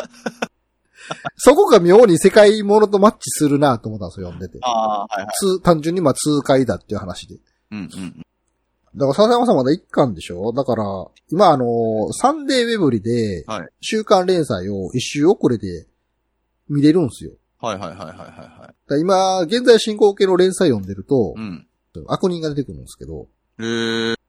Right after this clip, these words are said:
Speaker 1: で、そこそこ強いんですよ、そいつも。
Speaker 2: はいはいはいはい。
Speaker 1: で、そいつが、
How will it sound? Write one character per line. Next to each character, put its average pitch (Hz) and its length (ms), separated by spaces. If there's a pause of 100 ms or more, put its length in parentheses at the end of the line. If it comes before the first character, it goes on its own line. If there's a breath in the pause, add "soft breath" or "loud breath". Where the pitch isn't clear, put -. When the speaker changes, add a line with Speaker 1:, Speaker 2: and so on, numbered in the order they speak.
(360)
Speaker 1:
で、 208 80
そ - 180
こ 359 140
そ 233 120
こ 151 80
強 196 200
い 156 40
ん - 20
で 113 40
す - 80
よ、 110 40
そ 120 140
い 113 40
つ 120 120
も。 85 240 (440)
Speaker 2:
は 110 140
い - 20
は 95 120
い 85 40
は 90 60
い - 20 (140)
は 87 200
い。 - 560
Speaker 1:
で、 151 60
そ 220 180
い 254 60
つ - 160
が、 254 440